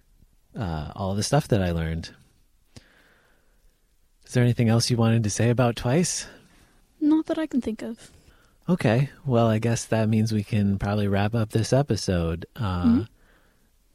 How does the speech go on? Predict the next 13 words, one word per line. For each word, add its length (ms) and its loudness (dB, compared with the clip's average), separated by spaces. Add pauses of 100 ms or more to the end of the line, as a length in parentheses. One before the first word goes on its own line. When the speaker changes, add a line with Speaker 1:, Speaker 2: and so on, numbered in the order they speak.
(180)
Speaker 1:
I 140 -2
appreciate 540 -2
you 580 -2
sharing 540 -4
your 320 -6
knowledge 600 -8
of 520 -8
Twice 340 -4
with 160 -4
me. 300 -2 (160)
Speaker 2:
Mm-hmm. 160 4 (380)
Speaker 1:
And, 500 -2
uh, 360 -4